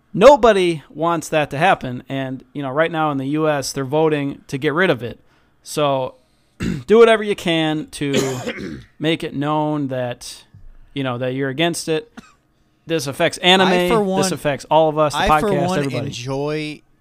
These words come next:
Speaker 2: I, for one, enjoy watching my anime in glorious four K or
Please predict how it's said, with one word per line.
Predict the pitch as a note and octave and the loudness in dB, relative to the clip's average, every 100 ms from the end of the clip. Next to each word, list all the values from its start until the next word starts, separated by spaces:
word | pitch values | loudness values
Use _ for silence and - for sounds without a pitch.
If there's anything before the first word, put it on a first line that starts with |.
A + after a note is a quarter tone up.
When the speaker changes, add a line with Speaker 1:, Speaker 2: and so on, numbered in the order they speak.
| _ | _
Speaker 2:
I, | A#2+ C#3 | -12 -10
for | E3+ F#3 | -10 -12
one, | D#3+ D#3 C#3+ | -12 -12 -12
enjoy | A#2+ A2 F#2+ G2+ G#2 A#2 A#2 | -12 -12 -8 -6 -4 -4 -2
watching | G#2+ A2 A2+ A2 | -2 -4 -6 -8
my | G#2+ | -8
anime | G2+ G#2 G#2+ G#2+ | -8 -8 -8 -8
in | A2+ G#2+ G#2 | -8 -10 -10
glorious | F#2+ A2 A2+ A2 A2 - - - _ _ _ | -8 -8 -8 -8 -10 -12 -16 -20 _ _ _
four | - C#3 B2+ | -14 -8 -6
K | A#2 - A#2 A#2 A#2+ | -6 -8 -6 -6 -6
or | G2 A2 G#2 | -8 -10 -10